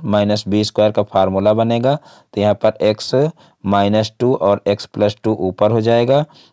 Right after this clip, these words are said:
और बटे में यहाँ पर देखिए x प्लस टू का होल स्क्वायर पहले से है, तो यहाँ पर देखिए इससे ये स्क्वायर कट जाएगा, यानी कि नीचे बचेगा x प्लस टू और ऊपर बचेगा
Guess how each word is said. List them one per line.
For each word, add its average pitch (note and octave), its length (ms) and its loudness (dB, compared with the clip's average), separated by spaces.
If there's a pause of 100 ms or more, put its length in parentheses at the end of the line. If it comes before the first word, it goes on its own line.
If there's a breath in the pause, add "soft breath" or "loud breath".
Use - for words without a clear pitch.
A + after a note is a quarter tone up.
और G2+ 180 2
बटे G2 380 0
में A2 120 0
यहाँ G#2+ 200 2
पर G#2+ 160 0
देखिए G#2 580 0
x - 200 -8 (120)
प्लस G#2 440 -2
टू G#2 140 -2
का G#2 160 0
होल G#2+ 320 0 (100)
स्क्वायर A2 540 0 (440 soft breath)
पहले G2+ 320 0
से G#2 200 -2
है, A#2+ 340 2
तो - 160 -6
यहाँ G#2 160 0
पर G2+ 160 -2
देखिए G2+ 380 -2
इससे A2 460 -2
ये G#2+ 300 -2
स्क्वायर G2 360 -2
कट G#2 220 0
जाएगा, A#2+ 340 0
यानी G#2 280 -2
कि G#2 120 -4
नीचे G2 340 -4
बचेगा G#2+ 520 0 (520 loud breath)
x G#2 220 -2
प्लस G#2 380 0
टू B2 140 2
और G2+ 260 2
ऊपर F#2+ 320 -2
बचेगा G#2 460 0